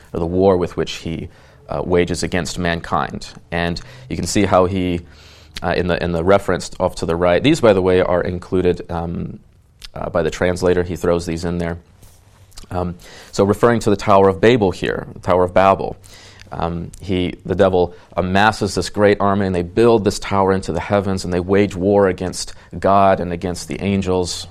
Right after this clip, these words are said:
right? And they stand against and opposed to the purposes of God. And so if they could wage war with the height, as the devil says here,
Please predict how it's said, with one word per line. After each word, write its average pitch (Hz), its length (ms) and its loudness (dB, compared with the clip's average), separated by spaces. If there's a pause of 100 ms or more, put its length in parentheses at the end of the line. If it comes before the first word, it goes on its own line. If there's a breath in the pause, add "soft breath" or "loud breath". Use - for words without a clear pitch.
right? 87 380 -4
And 82 140 -8
they 82 120 -8
stand 101 420 0
against 90 500 0
and 87 80 -6
opposed 95 600 -2
to 92 360 -2 (240 loud breath)
the - 80 -6
purposes 98 560 0
of 85 140 -4
God. 87 340 4 (480 loud breath)
And 95 100 -4
so 107 160 6
if 101 100 6
they 123 120 6
could 117 140 -2
wage 110 300 4
war 107 200 4
with 101 160 0
the - 60 0
height, - 500 0
as 95 140 0
the 95 100 -2
devil 95 260 2
says 95 340 2
here, 95 300 2